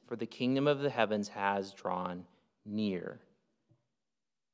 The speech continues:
That judgment is coming. That's the idea of the kingdom coming, right? When Jesus' kingdom comes, and it will come,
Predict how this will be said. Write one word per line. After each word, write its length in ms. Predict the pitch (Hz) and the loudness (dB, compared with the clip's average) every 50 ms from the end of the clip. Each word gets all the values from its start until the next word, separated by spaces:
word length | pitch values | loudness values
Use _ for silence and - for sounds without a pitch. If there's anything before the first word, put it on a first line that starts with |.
| _ _ _ _ _ _ _ _ _ _ _ - | _ _ _ _ _ _ _ _ _ _ _ 2
That 160 | 127 123 113 | 4 4 6
judgment 420 | 117 139 160 165 151 156 156 147 104 | 10 10 10 10 10 6 4 4 4
is 140 | 131 123 | 2 0
coming. 400 | - - 175 170 160 135 110 107 | 2 4 6 6 8 6 6 8
That's 220 | 120 135 135 - - | 8 8 8 6 6
the 100 | 156 143 | 8 8
idea 300 | 127 123 120 147 151 139 | 8 8 8 8 8 8
of 100 | 120 117 | 8 6
the 60 | 127 | 2
kingdom 380 | - - 165 160 151 139 131 120 | 2 2 2 4 4 4 4 2
coming, 300 | - 156 156 143 123 117 | 2 2 2 2 2 4
right? 200 | 117 123 139 - | 2 2 2 2
When 480 | 139 139 131 120 131 - 139 139 123 113 - | 0 -2 -2 -2 -4 -6 -8 -10 -10 -10 -6
Jesus' 360 | 127 151 180 180 170 170 160 | -2 0 2 4 4 2 2
kingdom 360 | 170 - 180 165 151 143 127 | 2 2 4 6 6 6 4
comes, 360 | - - 190 160 135 135 131 | 8 10 10 12 12 10 8
and 140 | 135 135 139 | 8 8 8
it 100 | 139 135 | 8 8
will 260 | 143 139 160 170 170 | 8 10 10 12 10
come, 600 | 165 - - 185 180 147 123 113 113 120 143 151 | 10 8 10 10 12 12 12 10 8 4 2 -2